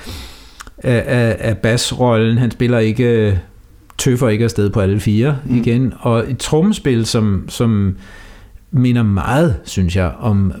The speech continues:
Speaker 1: Paul Motian, især om sådan, som Paul Motian kom til at lyde senere.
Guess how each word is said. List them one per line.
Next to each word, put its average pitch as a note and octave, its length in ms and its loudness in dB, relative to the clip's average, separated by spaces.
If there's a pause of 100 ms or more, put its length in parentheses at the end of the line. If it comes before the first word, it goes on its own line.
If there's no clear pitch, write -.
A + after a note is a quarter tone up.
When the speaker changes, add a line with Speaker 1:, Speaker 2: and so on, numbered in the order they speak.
Speaker 1:
Paul G#2+ 220 2
Motian, G#2 380 0
især D#3+ 320 0
om A2 240 -2
sådan, G#2 320 -2
som A#2 160 0
Paul G#2 180 0
Motian G#2+ 400 0
kom G#2 180 -2
til G#2 120 -2
at G2+ 100 -2
lyde A2 200 -2
senere. A2 720 -2